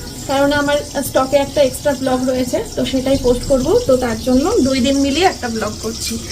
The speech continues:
আমার খাটনিটা অনেক কম হবে, ছোট ছোট ক্লিপ শেয়ার করলেই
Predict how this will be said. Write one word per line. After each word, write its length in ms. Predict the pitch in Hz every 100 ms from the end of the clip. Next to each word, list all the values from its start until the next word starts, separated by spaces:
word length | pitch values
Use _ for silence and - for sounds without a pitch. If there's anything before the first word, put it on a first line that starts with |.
| - - -
আমার 200 | 285 294
খাটনিটা 480 | 311 302 302 302
অনেক 240 | 311 294 302
কম 300 | 302 269 254
হবে, 200 | 254 285 -
ছোট 180 | 285
ছোট 180 | 277 285
ক্লিপ 280 | 294 277 277
শেয়ার 260 | - 285 269
করলেই 460 | 285 277 302 320